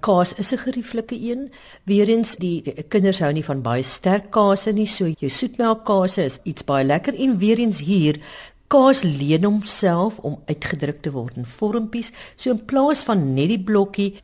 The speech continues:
help die kind dan van klein ouderdom af om klein self vormpies uit te druk, en jy hoef nie duur te spandeer om blommetjies so goed te maak. Jy kan 'n paar basiese vorms,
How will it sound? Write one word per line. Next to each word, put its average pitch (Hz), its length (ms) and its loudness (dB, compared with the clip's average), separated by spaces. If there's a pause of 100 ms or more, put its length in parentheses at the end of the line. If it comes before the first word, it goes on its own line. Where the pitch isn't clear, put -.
help 175 380 2
die 277 160 -2
kind 226 240 0
dan 170 220 2
van 185 300 0
klein 330 320 2
ouderdom 143 400 2
af 104 320 -4
om 165 300 4 (180)
klein 185 340 2
self 160 280 0
vormpies 202 520 -2
uit 202 160 0
te 220 80 -2
druk, 240 240 -2
en 247 80 -2
jy 240 80 -2
hoef 240 180 -6
nie 262 120 -6 (120)
duur 165 280 -4
te 202 100 -6
spandeer 139 720 -4
om 135 260 -4 (360)
blommetjies 151 440 0
so - 80 -4
goed - 180 -8
te 147 80 -2
maak. 123 240 -2
Jy 143 100 -4
kan 135 160 -4
'n 131 80 -6
paar 123 200 -4
basiese 123 560 -4
vorms, 240 440 -6